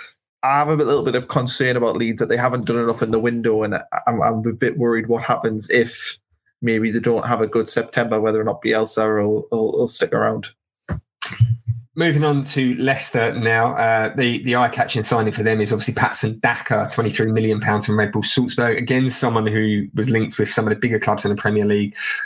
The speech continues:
Speaker 2: I, I feel like I'm almost saying that disparagingly to Leicester. They finished above more, more clubs than, than some of the bigger ones last year, and they've won F A Cups more recently than Tottenham, Arsenal, probably all the rest of them, 'cause obviously they only won it in May.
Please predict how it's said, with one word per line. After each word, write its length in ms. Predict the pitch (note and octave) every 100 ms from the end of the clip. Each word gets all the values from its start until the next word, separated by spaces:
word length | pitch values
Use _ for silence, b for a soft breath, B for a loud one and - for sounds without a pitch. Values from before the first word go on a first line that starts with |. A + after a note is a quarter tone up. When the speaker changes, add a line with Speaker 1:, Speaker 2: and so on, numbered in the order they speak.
| B -
Speaker 2:
I, 60 |
I 180 | D#3 -
feel 160 | C#3+ D#3
like 140 | C#3+
I'm 80 | C#3+
almost 240 | A#2+ A2+
saying 140 | B2 A2
that 100 | -
disparagingly 640 | - A#2+ A#2+ G#2+ G#2 G#2+
to 160 | G#2+ G#2
Leicester. 300 | G#2+ - G#2
They 100 | A2
finished 240 | A2+ G#2
above 240 | G#2+ B2+ B2
more, 320 | A2+ A2+ G#2
more 280 | B2+ B2+ B2+
clubs 400 | B2 A2 A2+ -
than, 240 | A2 A2 B B B B B -
than 100 | A2+
some 140 | B2
of 60 | A2+
the 60 | G#2
bigger 200 | A#2 A2
ones 220 | A2 G#2
last 240 | A2+ -
year, 80 | A2
and 100 | A2
they've 80 | A2
won 140 | A2+
F 160 | - -
A 80 | G#2
Cups 280 | A#2 -
more 140 | A2 A2
recently 380 | A2 G#2+ G2+ A2
than 160 | A2
Tottenham, 500 | - A#2 - A2 G#2
Arsenal, 400 | G#2 A2+ - A2
probably 240 | - G#2+ G#2
all 60 |
the 60 | G#2+
rest 200 | A2+ -
of 60 |
them, 80 | G#2+
'cause 120 | -
obviously 240 | G#2 - G#2+
they 80 | G#2+
only 140 | G#2
won 160 | A#2+ G#2+
it 100 | -
in 140 | A#2+
May. 220 | C#3+ A#2